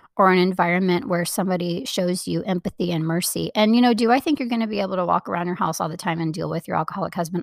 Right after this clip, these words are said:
all the time with empathy and mercy? Probably not. We're human. We have our moments. We have our triggers. You know, we,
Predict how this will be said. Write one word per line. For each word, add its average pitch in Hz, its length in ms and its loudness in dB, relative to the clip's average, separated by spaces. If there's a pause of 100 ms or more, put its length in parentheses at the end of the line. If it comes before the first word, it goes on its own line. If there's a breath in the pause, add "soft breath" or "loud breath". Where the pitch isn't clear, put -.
all 185 240 6
the 240 140 6
time 247 280 2
with 247 160 2
empathy 247 400 -2
and 233 140 2
mercy? 226 260 -2
Probably 254 520 2
not. 240 260 2
We're 180 120 0
human. 180 380 0
We 160 120 0
have 175 180 -2
our 170 160 -2
moments. 170 420 -2
We 165 100 -8
have 156 200 -2
our 156 140 -4
triggers. 156 480 -4
You 180 60 -6
know, 165 140 -6
we, 185 280 -4